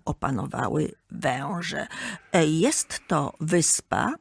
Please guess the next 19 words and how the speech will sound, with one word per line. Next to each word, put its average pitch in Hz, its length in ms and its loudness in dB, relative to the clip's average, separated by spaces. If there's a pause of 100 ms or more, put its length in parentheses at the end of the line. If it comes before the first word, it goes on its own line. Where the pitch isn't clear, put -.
(160)
jak 170 280 4
głosi 185 480 -2
legenda, - 920 0 (220)
która 170 920 4
jest 165 300 2
wyspą - 460 0 (540)
wulkaniczną 208 1000 4
i 165 80 2
w - 120 -2
niej 151 220 2
jest 160 220 2
bardzo 196 540 2
dużo 170 300 2
tajemnych 151 840 0
grot 156 600 -2 (200)
i 180 240 0 (680)
albo 196 360 6
wy-, 170 160 4 (420)
i 240 300 4